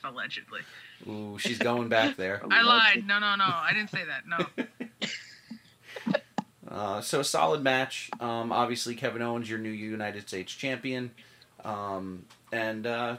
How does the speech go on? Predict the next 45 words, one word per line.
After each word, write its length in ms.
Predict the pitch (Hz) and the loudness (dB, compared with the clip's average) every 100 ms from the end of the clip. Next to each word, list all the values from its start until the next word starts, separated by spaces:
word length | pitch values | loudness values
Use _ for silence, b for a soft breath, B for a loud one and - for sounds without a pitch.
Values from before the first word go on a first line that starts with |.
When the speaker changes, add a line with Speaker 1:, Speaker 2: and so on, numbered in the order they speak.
| - | -8
Speaker 2:
I 60 | |
mean, 220 | 120 117 110 | -8 -8 -10
there's 180 | 104 110 | -10 -10
nothing 220 | 107 110 | -10 -6
more 180 | 101 95 | -2 -2
I 100 | 101 | -2
can 200 | - 92 | -4 -4
say. 320 | - 90 95 - | 2 2 2 -2
Uh, 220 | 95 92 | 2 2
what 140 | 92 95 | 4 6
about 160 | 95 | 6
you 100 | 95 | 8
Speaker 1:
It 40 | - | 10
Speaker 2:
guys? 80 | 294 | 8
Speaker 1:
was, 260 | - - - - - - | 8 -4 -12 -20 6 10
it 60 | |
was 160 | 277 277 | 12 12
a 40 | |
little 220 | 294 320 | 12 12
bit 100 | 330 | 12
of 120 | 339 269 | 12 12
a, 280 | 254 - 208 | 12 12 12
um, 360 | 202 202 190 | 12 12 12
slower 460 | 180 - 214 208 214 | 2 2 10 12 12
pace 300 | - 214 - | 10 6 8
than 160 | 190 165 | 10 12
I 100 | 156 | 10
thought 480 | - - 165 180 | 4 10 12 12
that 180 | 202 254 | 12 12
match 280 | 269 277 269 | 12 12 12
would 140 | 294 240 | 8 12
be. 180 | 285 277 | 12 12
Not 200 | 277 285 | 12 12
that, 200 | 269 208 | 12 12
not 200 | 214 214 | 12 12
that 100 | 196 | 12
it 60 | |
was 100 | 165 | 12
bad 240 | 147 180 160 | 12 12 12
at 60 | |
all, 240 | 170 156 156 | 6 2 -2
'cause 180 | 180 | -4
it, 80 | 165 160 - | -6 -6 -8
it's 220 | 165 | -6
a, 40 | - | -6